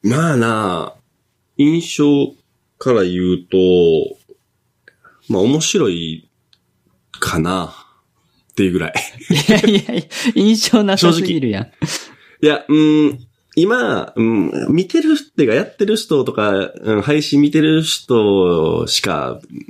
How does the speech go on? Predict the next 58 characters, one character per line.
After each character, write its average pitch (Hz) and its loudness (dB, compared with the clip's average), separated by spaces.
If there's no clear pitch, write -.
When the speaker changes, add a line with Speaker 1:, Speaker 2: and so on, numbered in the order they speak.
Speaker 1:
分 - -10
か 151 -2
ら 120 -2
へ 98 -2
ん 87 0
ね 82 -2
ん 80 -4
け 82 -2
ど、 85 0
分 104 -4
か 123 -2
ら 113 0
へ - -4
ん - -4
と 85 -2
思 85 -2
う 85 0
ね 80 -2
ん - -4
け 85 0
ど、 90 -2
国 - -2
道 156 2
っ 147 -10
て、 90 -2
ま 90 -4
あ、 - -12
ち - -6
ょ - 0
っ - -8
と 90 -4
こ 90 -2
う、 - -18
作 196 -2
業 202 2
的 202 -2
な、 87 -4
ん、 - -2
な 76 -2
ん 76 -4
て 80 -2
い 78 0
う - 0
の 71 -4
か 73 -6
な、 76 -8
タ 113 -6
ー 87 -6
ム 78 -6
や 71 -6
ね 80 -4
ん - -2
な、 127 0
今。 85 -4
Speaker 2:
あ 113 -2
ー。 - -2
Speaker 1:
結 107 -4
構、 73 -6